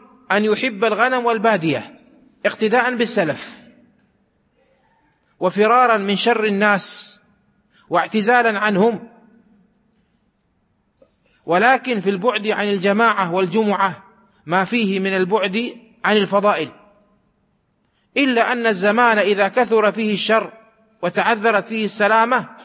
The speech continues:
طابت العزلة والجليس الصالح إذا وجد.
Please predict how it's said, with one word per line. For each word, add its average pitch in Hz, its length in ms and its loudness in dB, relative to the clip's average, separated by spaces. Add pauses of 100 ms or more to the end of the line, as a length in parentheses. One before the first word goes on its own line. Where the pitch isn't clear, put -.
(840)
طابت 208 420 2
العزلة 190 520 0 (320)
والجليس 190 520 0
الصالح 151 680 -4
إذا 196 200 0
وجد. 202 540 -4